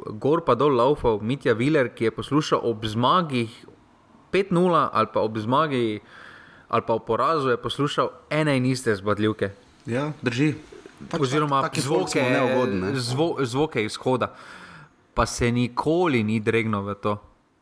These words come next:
Speaker 1: Dal je glavo dol, oddelal tisto svoje, na koncu ga je to nagradilo, da je dal gol za Champions League.
Speaker 2: Ja, drži, ker je imel debelo kožo,
Speaker 1: Da-,
Speaker 2: se strinjam, absolutno.
Speaker 1: Darko Milanič, Darko Milanič ne samo, da je žvižge poslušal,
Speaker 2: Uh,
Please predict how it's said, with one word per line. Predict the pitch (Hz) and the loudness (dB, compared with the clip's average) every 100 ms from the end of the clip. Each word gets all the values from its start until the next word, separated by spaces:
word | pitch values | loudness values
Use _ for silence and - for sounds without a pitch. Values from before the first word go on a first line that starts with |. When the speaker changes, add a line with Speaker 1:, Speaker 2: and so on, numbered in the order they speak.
| _ | _
Speaker 1:
Dal | 131 202 277 | -6 0 0
je | 170 | 2
glavo | 156 202 | 2 2
dol, | 147 147 190 185 | 2 2 0 0
oddelal | 123 120 175 151 | 0 0 2 0
tisto | 160 - | -2 -6
svoje, | 139 - 170 151 | -4 0 2 2
na | 123 | 0
koncu | - 151 156 135 | 2 0 2 0
ga | |
je | 113 | 2
to | 151 | 2
nagradilo, | 151 120 113 117 139 123 | 0 0 -2 0 0 2
da | 110 | 2
je | 107 | 2
dal | 123 | 0
gol | 120 123 | 2 0
za | 113 | 0
Champions | - 113 107 101 | -2 -2 -2 -4
League. | 101 98 98 - | -2 -2 -4 -6
Speaker 2:
Ja, | 101 170 165 | -2 -2 -4
drži, | - 101 139 147 - | -6 -4 -4 -6 -12
ker | - 123 | -8 -4
je | 123 | 0
imel | 139 | 2
debelo | 135 135 131 | 2 2 2
kožo, | 139 139 117 | 0 0 2
Speaker 1:
Da-, | 117 | 0
Speaker 2:
se | - | 0
strinjam, | - 160 127 | -4 0 0
absolutno. | 107 123 123 | 0 -2 -2
Speaker 1:
Darko | 143 175 202 | 0 0 0
Milanič, | 196 226 208 190 202 - - | 0 0 0 0 -4 -8 -10
Darko | 123 147 185 190 | -2 -2 0 0
Milanič | 185 180 165 170 - | 0 2 0 -2 -2
ne | 151 | -2
samo, | 190 202 185 | 0 -2 0
da | 139 | 0
je | 120 | 0
žvižge | 110 123 170 147 123 | 0 0 2 2 0
poslušal, | 107 110 - 120 - 104 | -2 -4 -2 -2 0 0
Speaker 2:
Uh, | 123 113 92 | 2 2 -2